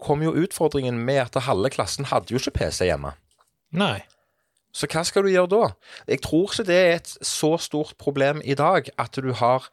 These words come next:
Speaker 1: eh, noen som får beskjed om å gå på Google og finne informasjon om denne, eh, historien, eller gjøre et eller annet sånt, hvorpå vedkommende må si at, "Men jeg har ikke internett hjemme." Men samtidig,
Speaker 2: Nei.
Speaker 1: hva tid er internett så,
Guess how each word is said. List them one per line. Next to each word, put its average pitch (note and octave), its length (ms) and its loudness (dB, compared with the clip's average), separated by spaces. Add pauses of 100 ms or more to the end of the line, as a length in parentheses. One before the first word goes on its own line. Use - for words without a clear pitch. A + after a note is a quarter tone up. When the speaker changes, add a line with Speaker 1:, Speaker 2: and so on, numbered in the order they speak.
(320)
Speaker 1:
eh, B2 220 4
noen B2+ 320 2
som C#3 160 -2
får A#2 160 0
beskjed B2+ 240 0
om B2 140 0
å - 20 -8
gå B2+ 160 4
på C3+ 80 -2
Google C3+ 380 -2
og A#2 100 -2
finne B2 240 -2
informasjon A#2+ 600 -2
om A2 260 -2
denne, G#2+ 380 0 (100)
eh, G2 480 -8
historien, A#2 640 -2
eller G#2+ 400 0
gjøre A2+ 300 0
et A2 100 -8
eller A#2 160 0
annet G2 240 0
sånt, D#3 300 -2 (580)
hvorpå A#2+ 320 0
vedkommende A#2 400 2
må A2 80 -2
si A#2+ 80 -2
at, A#2 120 -2
"Men A2+ 180 0
jeg - 20 -6
har A2 80 0
ikke B2+ 160 -2
internett E3+ 320 -4
hjemme." D#2 220 -4 (920)
Men C3+ 120 0
samtidig, D3+ 500 -2
Speaker 2:
Nei. C#3 100 0
Speaker 1:
hva D#3+ 80 0
tid F#3 320 -2
er E3 160 2
internett E3 480 -2
så, E3 500 2